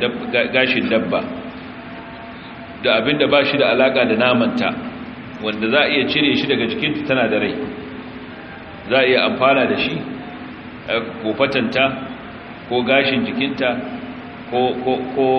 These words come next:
ainihin ƙahonta. To, shin za a iya ci ko ba za a, ba za a yi amfana da shi ko ba za a yi amfana da shi ba?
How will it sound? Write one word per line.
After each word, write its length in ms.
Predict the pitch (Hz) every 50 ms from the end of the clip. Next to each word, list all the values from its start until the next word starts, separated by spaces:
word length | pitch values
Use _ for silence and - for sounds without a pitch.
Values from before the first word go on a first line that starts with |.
| 131 -
ainihin 400 | 135 139 135 135 135 135 135 135
ƙahonta. 500 | 127 113 107 147 139 131 131 - 135 127 127 - - - - - - - - - - - - - - - - - - - - - - - - - - - - -
To, 80 | 92
shin 480 | 92 - 151 151 139 131 - - 127 127
za 80 | 139 156
a 140 | 160 131 -
iya 160 | 160 156 147 -
ci 100 | 151 160 - 151
ko 80 | 165 156
ba 100 | 151 147
za 100 | 147 135 - 131 - - 127
a, 100 | 139 131
ba 80 | 127 135
za 100 | - 160
a 20 | 131
yi 60 | 135 139 127
amfana 320 | 120 131 147 151 151 139
da 80 | 127 127
shi 120 | - - 131
ko 120 | 160 170
ba 100 | 160 151
za 80 | 147 147
a 40 | 135 120
yi 40 | 120
amfana 320 | 117 110 113 120 120 117 113
da 80 | 117
shi 180 | - - - 101
ba? 120 | 95 104